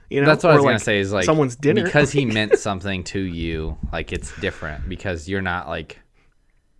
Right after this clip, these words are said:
Speaker 2: you're not trying to profit off of him. You're trying to make sure that he goes to a good home.
Speaker 1: Sure. So that was part of the equation. Also, I mean, like,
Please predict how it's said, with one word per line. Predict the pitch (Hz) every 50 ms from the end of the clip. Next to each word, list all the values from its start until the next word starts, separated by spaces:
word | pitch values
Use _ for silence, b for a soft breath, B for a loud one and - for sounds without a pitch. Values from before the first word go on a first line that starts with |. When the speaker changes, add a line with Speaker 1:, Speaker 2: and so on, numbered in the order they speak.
| _ -
Speaker 2:
you're | 139 135
not | 107 -
trying | - 120 110 104
to | 90
profit | 78 - - 101 90 85 - - 85
off | 78 76 73 -
of | 85 82
him. | 82 80
You're | 85 98 107 104
trying | - 117 107 104
to | 98 92
make | 90 87 -
sure | - - 95 87
that | 85 -
he | - - 101
goes | 85 95 87 - -
to | 98
a | 85 76
good | 73 90 85 78
home. | - - - 80 76 69 65 65 - _ _ _ _ _ _ -
Speaker 1:
Sure. | - - 156 104 85 113
So | - - 139
that | 151 160 170
was | 190 180
part | - - 160 165
of | 160 151
the | 143
equation. | 139 151 143 127 123 120 120 110 117 110 -
Also, | - 175 196 185 - - 127 117 110 110 -
I | 127 135
mean, | 135 131 127
like, | 127 123 120 117 - -